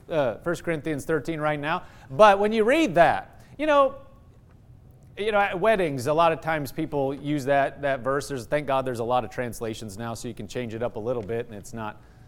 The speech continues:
the, the, the same thing all the time. But, you know, they'll use that verse in, in First Corinthians,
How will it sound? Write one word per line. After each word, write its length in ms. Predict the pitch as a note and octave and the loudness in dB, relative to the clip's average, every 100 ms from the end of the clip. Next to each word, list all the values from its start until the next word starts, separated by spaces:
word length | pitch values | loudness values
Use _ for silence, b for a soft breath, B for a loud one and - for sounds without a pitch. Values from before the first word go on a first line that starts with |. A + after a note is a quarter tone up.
| b b | b b
the, 100 | G#2+ | -16
the, 200 | - A2+ G2+ | -12 -12 -10
the 140 | A2+ | -10
same 280 | - C#3 A#2+ | -6 -6 -4
thing 160 | C3 | -6
all 120 | A#2+ A2 | -6 -6
the 60 | |
time. 200 | C3 C#3+ | -6 -4
But, 200 | D3 - b b - | -4 -6 b b -8
you 140 | E3+ | 0
know, 240 | F3 F3 | 4 4
they'll 240 | - F3+ F3+ | 2 -2 -2
use 240 | F3+ F3+ | -2 -2
that 180 | E3+ D3+ | 0 0
verse 360 | A#2 D#3+ - D#3+ | 0 -2 -2 -6
in, 200 | C3+ C#3 | -6 -8
in 200 | C#3 B2 | -8 -8
First 260 | D3 D3 - | -6 -8 -4
Corinthians, 640 | C#3+ C3 C#3 C#3+ B2 | -6 -4 -4 -6 -8